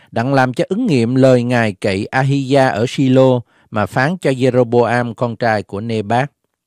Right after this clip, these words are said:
Khi cả Israel thấy vua không khứng nghe lời họ, bèn đáp cùng người rằng, "Chúng ta có phần gì cùng David? Chúng ta chẳng có cơ nghiệp chi với con trai Isai.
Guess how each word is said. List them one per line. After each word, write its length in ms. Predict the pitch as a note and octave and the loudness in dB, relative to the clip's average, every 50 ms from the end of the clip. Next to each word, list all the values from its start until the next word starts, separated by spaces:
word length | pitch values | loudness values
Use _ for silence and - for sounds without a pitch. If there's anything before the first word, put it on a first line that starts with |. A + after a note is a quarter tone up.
| _ _ _ _ _ _ _ _ _ _ _ _ _ _ _ _ _ _ _ _ _ _ _ _ | _ _ _ _ _ _ _ _ _ _ _ _ _ _ _ _ _ _ _ _ _ _ _ _
Khi 240 | - - D#3+ D#3 C#3 - | -6 -2 -2 -2 0 0
cả 160 | - A#2 A2 | 0 0 0
Israel 680 | C3+ - - C#3 - - C#3+ C3 B2+ B2+ C3 B2+ B2+ B2 A#2+ - _ _ _ - | 0 0 -2 -4 -4 -2 0 2 2 2 2 0 0 -2 -6 -10 _ _ _ -4
thấy 240 | - D#3+ F3 G#3+ | 0 0 0 0
vua 300 | G#3+ E3+ D3+ D#3+ E3 E3 | 0 0 2 4 4 2
không 320 | D#3 - - - D#3+ E3 D#3 | 2 0 -2 -4 -4 -4 -4
khứng 260 | - F3 E3+ G#3+ A3 | -4 -4 -4 -2 -2
nghe 160 | F#3+ E3 D3+ | 0 0 2
lời 240 | C#3 A#2+ A2 G#2+ G#2 | 2 4 2 2 0
họ, 360 | A2+ G#2+ G2+ G2 G2 G2+ - - _ _ _ _ _ _ _ _ _ - | 0 -2 -2 -2 -4 -4 -6 -10 _ _ _ _ _ _ _ _ _ -6
bèn 280 | A2+ A#2+ A#2+ G#2+ G#2 | -4 -4 -4 -2 -2
đáp 300 | A2 C3+ D#3+ F#3 - _ | 0 0 0 0 -2 _
cùng 200 | - B2 A2 A2 | -8 -6 -6 -4
người 200 | G#2+ G#2+ G#2+ G2 | -2 -2 -2 -2
rằng, 260 | F#2 A2 G#2 G2 F2+ F2 _ _ _ _ _ _ _ _ _ _ _ _ _ _ _ _ _ _ _ - | -2 -2 -4 -4 -6 -10 _ _ _ _ _ _ _ _ _ _ _ _ _ _ _ _ _ _ _ -12
"Chúng 180 | C#3+ C#3+ F3 | -10 -10 -6
ta 200 | - - C#3+ C#3 | -2 0 0 0
có 140 | B2+ - E3 | 0 -2 -4
phần 320 | - - D3 A#2+ A2 G#2+ G2+ | -4 -2 -2 -4 -4 -4 -4
gì 220 | G#2+ G#2+ G#2 F#2 | -4 -4 -4 -4
cùng 280 | - - G#2+ F#2+ F#2+ F#2 | -6 -8 -10 -10 -6 -4
David? 300 | A2 A#2 A2+ A#2 C#3+ E3+ - _ _ _ _ _ _ _ _ _ _ - | -2 -2 -2 -2 -2 -4 -4 _ _ _ _ _ _ _ _ _ _ -6
Chúng 200 | F#3+ F#3+ A#3+ - | -6 -6 -4 0
ta 280 | - E3 E3 E3 E3 | 2 2 2 2 2
chẳng 280 | - - C#3 A#2+ C#3 D#3 | 0 -2 -2 -2 -2 -2
có 100 | - G#3 F#3 _ | -2 -4 -4 _
cơ 180 | - F#3+ F#3+ F3+ | 0 2 2 2
nghiệp 240 | D#3+ C3 A#2+ A#2 - - | 2 0 -2 -2 -4 -4
chi 240 | - D3+ D3+ D3 C#3+ | -2 0 0 0 0
với 140 | C3 E3 | -2 -4
con 220 | D#3+ - D3 C3+ A#2+ | -4 -4 -4 -4 -2
trai 220 | C#3 C3+ C3 C3+ | 0 0 0 0
Isai. 520 | C3+ C#3 B2+ A#2 - - C3 A#2+ A#2 A2+ | 0 -2 -4 -4 -2 -2 -2 -2 -2 -4